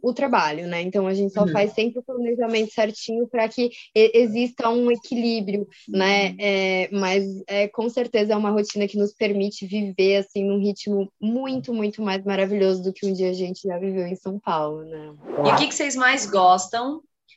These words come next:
Speaker 4: e menos gostam dessa rotina? Se é que tem, né? Algo que menos gosta nessa rotina, né?
Speaker 3: Hum.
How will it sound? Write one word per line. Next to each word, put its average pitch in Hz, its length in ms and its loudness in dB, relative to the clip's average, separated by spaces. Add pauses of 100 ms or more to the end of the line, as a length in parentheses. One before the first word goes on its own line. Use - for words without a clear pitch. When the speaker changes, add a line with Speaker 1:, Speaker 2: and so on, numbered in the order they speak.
(120)
Speaker 4:
e 202 60 -4
menos 233 400 0
gostam 208 420 4
dessa 202 200 -2
rotina? 165 580 -2
Se - 140 -2
é 202 60 4
que 233 220 -6
tem, 180 260 0
né? 160 120 0
Algo 170 220 2
que 175 100 -8
menos 175 340 -4
gosta 156 340 0
nessa 165 200 -10
rotina, 165 420 -8
né? 131 60 -20 (1800)
Speaker 3:
Hum. 104 640 -18